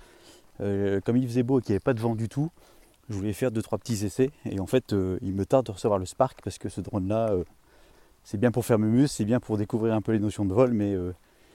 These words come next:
ça tient pas longtemps en charge et c'est vite, euh, bref, c'est... c'est, c'est un plaisir très, très futile et très frustrant, on va dire.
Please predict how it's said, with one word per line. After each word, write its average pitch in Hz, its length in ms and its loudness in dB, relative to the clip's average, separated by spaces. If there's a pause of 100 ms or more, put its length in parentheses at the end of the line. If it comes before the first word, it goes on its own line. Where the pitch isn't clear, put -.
(280)
ça - 120 -6
tient 151 160 -4
pas 139 180 4
longtemps 127 500 2 (160)
en - 80 -4
charge 147 360 2 (140)
et - 80 -8
c'est - 160 -8
vite, 117 300 -6
euh, 95 480 -4 (800)
bref, 113 200 4
c'est... 92 240 -4
c'est, 95 440 0 (520)
c'est - 120 0
un 123 80 4
plaisir 139 340 6
très, 123 560 6
très - 180 0
futile 185 480 -2
et 135 80 6
très - 200 -2
frustrant, - 560 0 (120)
on 107 60 -4
va 98 100 2
dire. - 300 -6